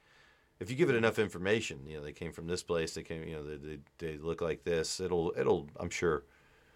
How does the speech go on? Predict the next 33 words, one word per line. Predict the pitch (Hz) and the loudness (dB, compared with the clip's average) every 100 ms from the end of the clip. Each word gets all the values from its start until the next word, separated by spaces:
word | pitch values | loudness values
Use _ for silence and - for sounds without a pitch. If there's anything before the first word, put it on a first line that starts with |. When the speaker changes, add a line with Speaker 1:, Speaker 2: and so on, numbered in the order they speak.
| _ _ _ - | _ _ _ 0
Speaker 1:
it | |
goes | 110 156 123 | 8 10 12
nuts | 202 - - - - - _ _ - | 12 12 8 0 0 -8 _ _ -4
with | 95 - | -2 6
what | 92 80 | 4 4
you | 78 | 4
tell | 101 78 | 6 6
it. | 69 90 | 4 2
You | |
know | 90 | 4
what | 95 | 6
I | |
mean? | 101 117 | 4 4
You | |
give | 113 113 | 6 6
it | - | 8
seven | 131 113 101 | 8 8 10
words | 120 147 - | 12 12 8
for | 101 | 4
a | 85 | 6
fucking | 104 92 | 4 4
photograph | - 120 147 80 82 85 95 | 6 8 8 4 4 2 0
and | 90 | -2
you're | 90 | 2
winning | 95 92 87 82 - - | 2 2 0 -4 -10 0
art | 113 - | 0 2
contests. | 82 76 - 73 - | -4 -2 -4 -6 -6
So | - - 87 80 73 - | -6 2 4 4 -2 -10
Speaker 2:
Mm-hmm. | 113 104 117 123 - _ _ _ 294 | -12 -10 -8 -10 -12 _ _ _ -4
Speaker 1:
<laughs> | 135 - - - - 240 208 - - - 180 - 156 - - 139 - | 4 10 10 10 6 6 4 4 0 0 -4 -2 -6 -4 -8 -8 -6
it's | 156 | -8
fucking, | - 135 131 135 - _ _ _ - _ _ _ _ _ - - - - - - | 2 2 2 -4 -4 _ _ _ -20 _ _ _ _ _ -20 -18 -18 -20 -18 -2
we, | - | 2